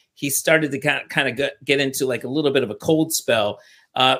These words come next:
and now Eric Gordon's almost like the perfect guy to slide in with Norm Powell out. Um, I, I think we still need to see how much Eric Gordon still has left in the tank,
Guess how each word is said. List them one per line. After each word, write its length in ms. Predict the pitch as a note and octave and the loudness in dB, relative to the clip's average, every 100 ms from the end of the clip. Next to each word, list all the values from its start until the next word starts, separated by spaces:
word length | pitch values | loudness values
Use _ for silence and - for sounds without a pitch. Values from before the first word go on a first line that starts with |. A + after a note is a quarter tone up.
| - | 2
and 160 | C#3 | 2
now 380 | D3+ D#3+ E3 D3 C#3+ | 4 4 4 0 2
Eric 200 | D3 C3+ | 2 4
Gordon's 300 | D3+ C#3+ C#3+ | 2 2 -2
almost 220 | C3+ C3+ | -4 -4
like 100 | B2 | -6
the 80 | - | -6
perfect 360 | - D#3+ C3 | -4 -4 -2
guy 140 | C3+ C3 | 2 0
to 80 | |
slide 360 | A#2+ - C#3 C3 | 0 -2 2 2
in 100 | B2+ | 0
with 140 | A#2 | -4
Norm 280 | A#2+ B2+ B2+ | -4 -4 -4
Powell 360 | A2 B2 A#2 A2+ | -2 0 2 4
out. 300 | B2+ B2 G#2 _ _ _ - | 4 2 0 _ _ _ -6
Um, 400 | B2 A#2+ A#2+ - | -2 0 -2 -4
I, 200 | B2+ C3 C3 | 2 2 4
I 100 | C#3 | 2
think 160 | E3+ | 2
we 60 | D#3+ | 0
still 220 | D3+ D#3 | 0 -2
need 160 | D3+ C3 | -2 -4
to 80 | B2+ | -4
see 300 | - C#3+ C3+ | -2 -2 -2
how 240 | C#3 D3+ | 0 2
much 240 | D3 C#3 | 2 2
Eric 220 | C#3 C3+ A2+ | 4 2 4
Gordon 240 | C#3 C3+ | 2 2
still 180 | - C3+ | -2 0
has 200 | C3+ A2 | 0 2
left 220 | C3+ - | 0 0
in 80 | B2 | -6
the 100 | A2+ | -6
tank, 380 | - C#3 E3 | -2 -2 -2